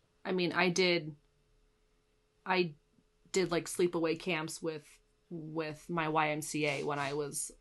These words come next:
little, um, littler, like, like, middle, like, elementary school. And then I think I stopped in middle school, 'cause I, I think it was, like,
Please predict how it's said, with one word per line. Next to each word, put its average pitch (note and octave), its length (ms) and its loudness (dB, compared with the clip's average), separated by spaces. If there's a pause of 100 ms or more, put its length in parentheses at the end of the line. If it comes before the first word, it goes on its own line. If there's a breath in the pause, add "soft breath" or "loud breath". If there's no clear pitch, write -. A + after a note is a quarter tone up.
(200)
little, D#3 520 -2 (760)
um, C#3+ 420 -4 (180)
littler, D#3 500 -2 (640)
like, D3 260 -12 (120)
like, D#3+ 160 -6
middle, D3+ 320 -4
like, D#3+ 160 -4
elementary D#3+ 460 -4
school. E3+ 480 -2 (160)
And E3+ 80 -8
then - 80 -6
I D#3 60 -10
think - 220 -2
I B3+ 80 6
stopped F3+ 400 12
in D3+ 140 -2
middle C#3+ 160 -6
school, - 200 -10
'cause D3+ 80 -4
I, D3 140 2
I E3 40 2
think G3+ 160 0
it F#3+ 60 4
was, E3 180 4
like, D3+ 280 2